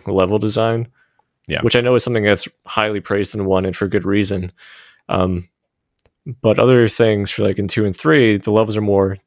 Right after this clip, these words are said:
Speaker 1: disjointed and don't necessarily all connect to each other.
Speaker 2: Yeah.
Speaker 1: So it's easier to, like, "Hey, you wanna get back to there?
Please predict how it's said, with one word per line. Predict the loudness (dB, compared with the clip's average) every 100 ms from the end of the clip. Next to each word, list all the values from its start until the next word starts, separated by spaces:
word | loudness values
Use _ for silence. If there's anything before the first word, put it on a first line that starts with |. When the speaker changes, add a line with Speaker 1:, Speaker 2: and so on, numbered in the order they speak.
| _
Speaker 1:
disjointed | -2 -2 0 2 2 0 -2 -2 -2
and | -4
don't | 0 0
necessarily | 0 -2 0 2
all | 0 -4
connect | -2 -2 -2
to | -2
each | -2 -2
other. | -2 -4 -6 -12 -20 -20 _ _ _
Speaker 2:
Yeah. | -12 -10 -10
Speaker 1:
So | 0 2
it's | 4
easier | 2 2
to, | 2 2
like, | 2
"Hey, | 2 2 2 0 -4
you | -2
wanna | 0
get | 0
back | 0 0
to | 2
there? | 4 4 2